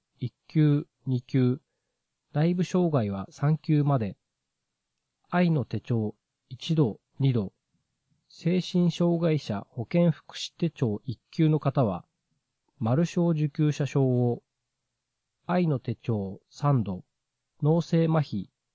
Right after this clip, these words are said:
進行性筋萎縮症の方は、丸診医療証を再取得できる場合があるので、ご相談ください。丸一、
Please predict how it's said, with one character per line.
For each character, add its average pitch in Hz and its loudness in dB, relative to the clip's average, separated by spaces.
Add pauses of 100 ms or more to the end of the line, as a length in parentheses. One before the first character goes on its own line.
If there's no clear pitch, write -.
(220)
進 156 -2
行 156 2
性 147 2 (140)
筋 175 0
萎 135 0
縮 - -6
症 143 0
の 139 0
方 135 0
は、 92 -2 (500)
丸 127 2
診 160 0
医 135 2
療 156 4
証 147 2
を 139 0
再 170 -2
取 - -6
得 147 -2
で 110 -2
き - -2
る 107 0
場 113 0
合 120 2
が 117 2
あ 117 4
る 110 0
の 92 -6
で、 90 -10 (280)
ご 120 -6
相 147 2
談 143 4
く - -6
だ 131 2
さ 123 -2
い。 98 -4 (1900)
丸 135 0
一、 143 -2